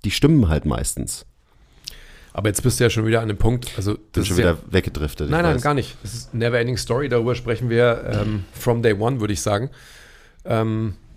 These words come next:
Speaker 1: Das ist übrigens das, was einem am Ende des Tages wirklich zu einem guten Coach macht, so, by the way.
Speaker 2: Ja, das ist ja auch immer Definitionssache so. Also du weißt ja, dass, ja, ich würde das natürlich sofort unterschreiben, was du sagst, weil ich ja immer schon wollte, dass, dass, äh,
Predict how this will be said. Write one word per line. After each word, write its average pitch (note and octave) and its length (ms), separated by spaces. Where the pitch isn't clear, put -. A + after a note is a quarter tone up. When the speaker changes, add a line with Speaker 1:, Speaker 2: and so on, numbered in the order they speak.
Speaker 1:
Das F#2+ 140
ist F2 40
übrigens F2+ 280
das, F2 160
was F2 140
einem D#2+ 280
am D#2+ 120
Ende E2 180
des D2+ 100
Tages D#2 280
wirklich D#2 160
zu D2+ 120
einem D2+ 80
guten D2+ 180
Coach D2 300
macht, B1+ 200
so, - 100
by - 300
the - 80
way. - 180
Speaker 2:
Ja, D#3 320
das C3 120
ist C#3+ 120
ja D3+ 100
auch - 140
immer D#3+ 200
Definitionssache B2+ 840
so. G2 160
Also G2+ 260
du - 180
weißt A#2+ 260
ja, B2 60
dass, A2+ 320
ja, B2+ 380
ich - 260
würde B2+ 180
das A2+ 220
natürlich A#2 300
sofort B2 360
unterschreiben, A#2+ 440
was B2 100
du C3 80
sagst, C3 360
weil G#2+ 200
ich - 140
ja A#2 280
immer C#3+ 240
schon G#2+ 220
wollte, G#2 260
dass, - 280
dass, - 440
äh, C#2+ 60